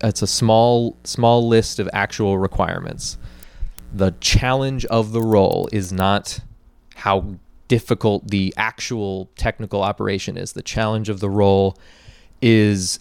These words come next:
juggling the attention between these various broadcast side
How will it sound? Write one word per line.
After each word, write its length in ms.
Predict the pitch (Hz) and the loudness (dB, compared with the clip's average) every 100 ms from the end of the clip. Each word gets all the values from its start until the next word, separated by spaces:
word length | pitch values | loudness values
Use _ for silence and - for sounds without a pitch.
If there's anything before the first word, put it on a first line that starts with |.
| - _ - | -12 _ -14
juggling 880 | 101 104 127 131 123 120 113 110 107 | -6 2 4 4 2 0 0 -2 -6
the 320 | 98 98 95 - | -4 -4 -4 -8
attention 920 | - - 127 117 - 107 98 98 92 - _ _ _ - | -2 0 0 -4 -2 -2 -2 -4 -8 -12 _ _ _ -12
between 560 | - - 120 117 113 104 | -10 -4 0 2 2 2
these 520 | 107 101 90 - - - _ - - - - | 2 2 0 -6 -8 -14 _ -20 -20 -16 -10
various 800 | 104 107 107 113 120 - - - _ _ _ _ _ - _ _ _ _ _ - 104 - - - 117 | 2 4 4 2 0 -4 -8 -12 _ _ _ _ _ -20 _ _ _ _ _ -20 -20 -20 -20 -20 -6
broadcast 840 | - 98 98 95 117 117 - - - | 0 2 2 0 0 0 -2 -10 -16
side 680 | - - 110 110 113 110 110 | -8 0 2 4 4 2 -2